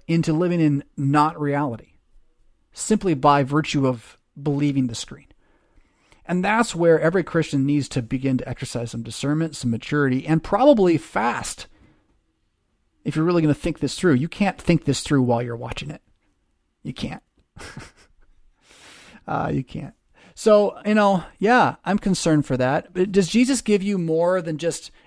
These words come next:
you know, work it out for yourself? Yeah, he does. He says, "If you love me, you'll keep my word." He says, "Do not give up meeting together as some are in the habit of doing." He says, "This is my flesh, this is my blood." He says, "Go into all these nations, baptizing and teaching." All those things need to happen together, and so you should be somewhere where those things are happening.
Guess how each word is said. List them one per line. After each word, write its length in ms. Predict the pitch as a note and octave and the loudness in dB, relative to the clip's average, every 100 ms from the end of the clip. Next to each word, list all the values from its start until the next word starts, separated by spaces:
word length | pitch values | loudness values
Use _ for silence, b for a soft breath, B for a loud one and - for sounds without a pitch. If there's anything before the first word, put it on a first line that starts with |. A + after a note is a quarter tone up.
| b | b
you 60 | |
know, 100 | C#3+ | -8
work 300 | C#3+ D#3 F#3 | -6 -4 0
it 60 | F#3 | 0
out 140 | F3+ | 0
for 60 | F3 | 0
yourself? 300 | D#3 A#3+ F3 | 0 0 -2
Yeah, 460 | G3 G3 D#4 F#4+ D4 | -2 2 4 6 4
he 140 | E3 | 4
does. 540 | E3+ C4 D#3 B2 - - | 2 2 2 -2 -16 -16
He 120 | - D#3+ | -10 -2
says, 400 | A#3 G#3 F3+ - | 2 4 2 -4
"If 140 | F#3 | -6
you 60 | F#3+ | 0
love 220 | F#3+ G#3+ | 2 2
me, 100 | A#3 | 2
you'll 140 | G3+ | 0
keep 260 | - G3+ F3+ | -2 -6 -4
my 180 | D3+ C3 | -4 -4
word." 460 | B2+ B2+ D3 A3 - B B B B | -4 -4 -4 -6 -8 B B B B
He 80 | B | B
says, 280 | D#3+ G#3+ F3+ | 0 0 2
"Do 120 | G#3 | 2
not 200 | B3 A3 | 2 4
give 140 | F#3 G#3 | 4 6
up 160 | F#3+ | 4
meeting 200 | F3 G#3 | 2 0
together 340 | G3 E3+ F3+ G3 | 2 2 2 0
as 100 | - | 0
some 220 | F3+ F3+ | 0 0
are 80 | E3 | -2
in 80 | |
the 60 | D3 | -4
habit 260 | C3+ C#3 B2+ | -6 -8 -10
of 140 | A2 | -10
doing." 420 | A#2+ A#2 B2 A3 - B B | -8 -6 -6 -8 -10 B B
He 80 | F#3+ | -8
says, 240 | G3 G#3 | -2 -2
"This 140 | F#3+ A3 | -2 -4
is 140 | A3 | -4
my 140 | G#3+ G3+ | -6 -6
flesh, 360 | F#3 F3+ E3 | -2 0 0
this 160 | E3+ D3+ | -2 -4
is 120 | F3+ | -2
my 120 | G#3 | -2
blood." 300 | D#3+ C3+ D#3+ | -2 -2 -2
He 60 | G#3 | 0
says, 200 | A3 D#3 | 2 4
"Go 200 | G3+ A#3+ | 6 6
into 160 | A#3 | 4
all 220 | F3+ G3 G#3+ | 2 2 2
these 200 | G#3 D#3+ | 0 -2
nations, 340 | D3 C3+ F#3 | -2 -2 -4
baptizing 540 | D3+ E3 - F#3+ G#3 | -2 -2 2 2 4
and 80 | A3+ | 2
teaching." 320 | C4+ C#4 - - | 0 -2 -6 0
All 160 | G#3+ | 2
those 180 | C#4 B3+ | 4 2
things 180 | B3 F#3+ | 2 2
need 200 | G3 G#3 | 2 2
to 80 | E3 | 2
happen 280 | E3+ F3 D#3 | 0 -4 -6
together, 360 | C3 B2+ A#2+ | -6 -6 -4
and 120 | D3+ | -6
so 80 | E3+ | -4
you 80 | F3+ | -4
should 200 | E3 D3+ | -4 -4
be 180 | G3+ A#3 | -4 -4
somewhere 360 | - F3+ E3 | -4 -4 -2
where 100 | D#3 | -2
those 180 | C#3+ D3 | -2 -2
things 180 | C3 B2 | -4 -4
are 60 | A2+ | -4
happening. 400 | A#2+ C3 - | -6 -8 -12